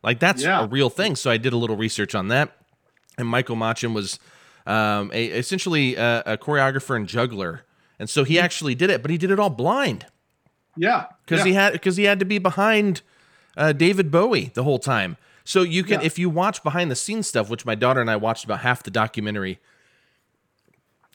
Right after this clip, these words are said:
Speaker 1: excuse me, uh, half the documentary from the behind the scenes stuff or whatever. It's like an hour and forty-five minutes. You can find it on YouTube. It's really interesting, but we watched about half of it.
Speaker 2: Mm-hmm.
Speaker 1: And, um, yeah, he's, he's doing it. And I guess they had to do, like,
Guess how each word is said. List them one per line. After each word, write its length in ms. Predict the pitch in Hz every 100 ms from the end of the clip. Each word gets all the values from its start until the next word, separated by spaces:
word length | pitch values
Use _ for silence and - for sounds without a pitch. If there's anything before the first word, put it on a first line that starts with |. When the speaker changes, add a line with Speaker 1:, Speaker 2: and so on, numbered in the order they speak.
| _
Speaker 1:
excuse 360 | - - 139
me, 200 | 90 92
uh, 140 | - 107
half 220 | 143 151
the 80 | 143
documentary 760 | 143 131 123 131 123 104 92 - -
from 200 | 135 117
the 80 |
behind 320 | 95 104 123 110
the 40 |
scenes 360 | - 127 147 147
stuff 280 | - 85
or 40 | 92
whatever. 140 | 92
It's 80 | 87
like 100 | 113
an 60 | 110
hour 180 | 113 110
and 80 |
forty-five 420 | - 113 107 98 87
minutes. 260 | 101 82
You 100 | 98
can 40 | -
find 140 | 131
it 60 | 117
on 120 | 98
YouTube. 380 | 110 - 85 85
It's 160 | -
really 260 | 196 226 120
interesting, 640 | 131 101 87 - 85 80
but 80 | 113
we 80 | 131
watched 180 | 185 156
about 140 | 120
half 240 | 120 113
of 100 | 85
it. 120 | - - _ _ _ _ _ _ _ 131
Speaker 2:
Mm-hmm. 120 | 123 - _ -
Speaker 1:
And, 460 | 117 127 123 107 110
um, 480 | 117 113 107 95 - -
yeah, 280 | 165 180 104
he's, 440 | 156 185 165 -
he's 300 | - 190 175
doing 260 | 123 214 202
it. 60 | -
And 180 | 143 - _
I 120 | 135
guess 220 | 143 196
they 80 | 220
had 100 | 202
to 60 | 165
do, 180 | 156 160
like, 400 | 139 113 -